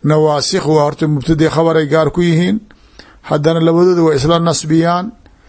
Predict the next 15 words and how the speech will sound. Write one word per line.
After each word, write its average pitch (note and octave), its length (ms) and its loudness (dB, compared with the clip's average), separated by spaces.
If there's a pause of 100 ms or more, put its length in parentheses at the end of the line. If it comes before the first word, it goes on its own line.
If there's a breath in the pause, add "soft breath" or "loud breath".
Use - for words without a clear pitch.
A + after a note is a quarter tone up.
(260 soft breath)
Keli F3+ 280 2
a F3 180 -2
dhanni F3+ 340 -2
akhawaadkeedana D#3+ 920 0
tatacallaqu D3+ 760 -2
bilquluub D#3 520 2 (760 loud breath)
wa C#3 140 2
haadihi D#3+ 380 0
bilarkaan. C#3+ 720 -2 (800 soft breath)
Marka D3+ 240 0
afcaashaas D3 500 0
waxaa C3+ 200 0
la D3+ 80 0
yihahdaa C#3 320 0
afcaal C#3 400 -2